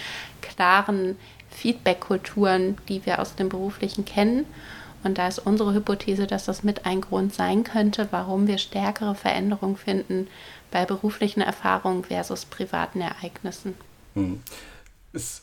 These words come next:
Speaker 2: ist, äh, spannend, vielleicht wäre das Appell ja auch, sich zu überlegen, kann man stärkere Feedback-Situationen auch im privaten Umfeld, äh,
Speaker 1: Mhm.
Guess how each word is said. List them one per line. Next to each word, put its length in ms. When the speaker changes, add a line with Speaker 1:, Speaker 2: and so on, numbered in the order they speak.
Speaker 2:
ist, 360
äh, 460
spannend, 480
vielleicht 260
wäre 140
das 260
Appell 600
ja 200
auch, 300
sich 240
zu 100
überlegen, 440
kann 200
man 140
stärkere 500
Feedback-Situationen 960
auch 160
im 100
privaten 480
Umfeld, 760
äh, 220
Speaker 1:
Mhm. 360